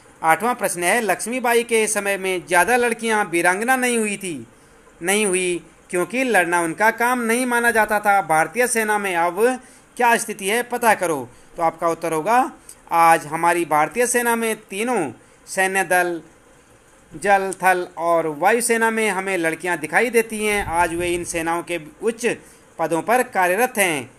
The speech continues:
इस सब के बावजूद अभी भी सेना में लड़कियों की संख्या बहुत कम है, हालांकि वे वीरांगनाएं वीरतापूर्वक देश की सेवा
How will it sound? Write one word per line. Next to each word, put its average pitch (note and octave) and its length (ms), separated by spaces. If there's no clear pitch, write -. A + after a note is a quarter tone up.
इस D#3+ 180
सब G#3+ 180
के A#3+ 160
बावजूद A3 480
अभी E3 260
भी E3 160
सेना E3+ 300
में E3+ 140
लड़कियों E3 340
की E3 120
संख्या F#3 400
बहुत E3+ 300
कम A#3 280
है, G3+ 140
हालांकि E3+ 420
वे F3+ 120
वीरांगनाएं E3 800
वीरतापूर्वक F3 840
देश D#3+ 260
की E3 120
सेवा F3 360